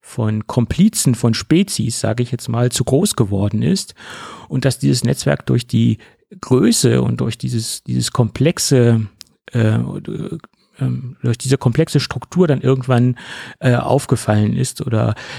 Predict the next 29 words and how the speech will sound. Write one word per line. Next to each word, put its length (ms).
dass 160
dann 200
irgendwo 540
diese 280
Kette 500
undichte 680
Stellen 420
hatte 240
oder 200
ein 120
schwaches 420
Glied 320
hatte 300
und 160
dass 160
das 260
dadurch 440
dann, 300
äh, 460
herausgekommen 1000
ist. 280
Äh, 520
irgendwo 640
ist 100
denn 960
der 100
Faktor 500
Gier 440
und 400